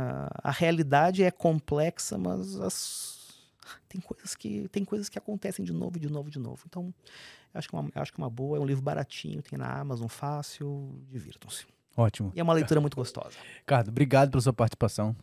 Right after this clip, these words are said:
Speaker 2: obrigado pelo seu tempo, pelas indicações. Vai ficar o link aqui.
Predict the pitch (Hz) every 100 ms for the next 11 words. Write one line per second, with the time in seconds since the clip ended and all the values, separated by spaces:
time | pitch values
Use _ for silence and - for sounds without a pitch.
0 | _ 101 104 107 107 - 98 104 101 104
1 | 98 104 95 - 101 104 98 123 156 143
2 | 135 127 151 143 - 131